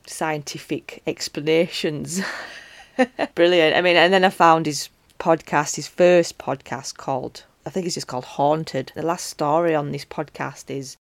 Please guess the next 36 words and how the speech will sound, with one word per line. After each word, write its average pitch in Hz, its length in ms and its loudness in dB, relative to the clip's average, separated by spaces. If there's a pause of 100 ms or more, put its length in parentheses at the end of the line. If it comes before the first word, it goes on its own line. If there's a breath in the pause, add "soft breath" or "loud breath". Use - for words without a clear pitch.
from 185 140 4
a 165 60 4
nurse 147 640 2
who 151 340 0
felt 156 420 0 (240)
guilt 156 360 0
about 151 460 -2 (160)
a 143 460 -4 (140)
patient 160 580 -6
that - 200 -10
died 147 440 -2
who 135 120 -8
she'd 139 240 -12
got - 200 -6
to - 120 -10
know 151 200 -2
really 156 300 -2
well. 147 440 -4 (200)
And 180 80 -2
when 185 120 2
he 175 100 2
died, 160 600 4 (560)
she - 140 -6
was 165 100 -6
so 170 220 4
busy, 156 560 0 (160)
another 160 260 -2
colleague 156 640 0
said 147 320 -2
the - 80 -8
day 143 160 -4
after, 143 360 -6
"Oh, 226 180 -2
what 208 100 -2
happened - 400 -10
to, 143 260 -10